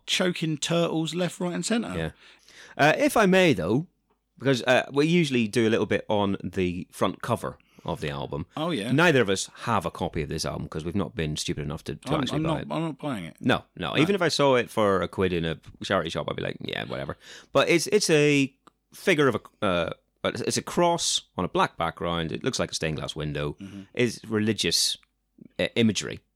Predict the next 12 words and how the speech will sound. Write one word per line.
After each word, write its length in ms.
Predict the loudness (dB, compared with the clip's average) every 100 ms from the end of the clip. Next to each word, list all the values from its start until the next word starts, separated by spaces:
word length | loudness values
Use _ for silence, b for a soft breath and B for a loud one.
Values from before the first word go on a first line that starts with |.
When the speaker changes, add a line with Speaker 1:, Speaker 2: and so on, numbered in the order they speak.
| b b
Speaker 1:
Yeah. 140 | -4 -2
Speaker 2:
But 120 | 0
I 160 | -2 -2 0
did 340 | 2 2 0 -2
look 340 | 0 0 0
up, 300 | -2 -2 -10 -20 _ _ _
uh, 340 | -2 0 0 -2
s-, 180 | -4 -6 -2
and 140 | -2
apparently 280 | 0 0 2
there's 160 | 0 2
some 280 | 0 -2